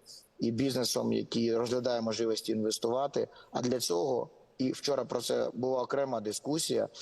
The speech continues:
ми повинні бути присутні, українська держава, українські виробники, український бізнес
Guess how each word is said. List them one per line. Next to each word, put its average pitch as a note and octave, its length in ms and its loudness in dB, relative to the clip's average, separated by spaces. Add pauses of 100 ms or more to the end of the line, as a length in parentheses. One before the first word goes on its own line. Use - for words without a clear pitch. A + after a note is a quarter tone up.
(260)
ми C#3+ 280 2
повинні C3+ 500 2
бути B2 300 0
присутні, B2+ 600 0
українська A#2+ 560 0
держава, A2+ 520 0
українські A#2 460 0
виробники, A2+ 480 0
український A2+ 420 0
бізнес A2+ 360 2